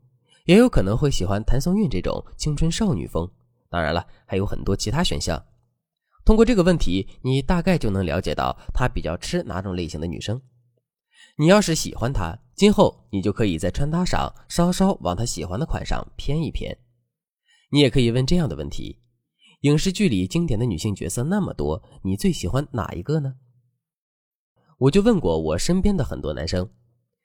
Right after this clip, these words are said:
有人选择黄蓉，我就看出他是希望自己的另一半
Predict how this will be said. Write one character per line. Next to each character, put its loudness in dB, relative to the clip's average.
有 0
人 4
选 -2
择 0
黄 -2
蓉， -2
我 -4
就 -2
看 -2
出 -2
他 2
是 2
希 -2
望 0
自 -8
己 -10
的 -4
另 -2
一 -6
半 -6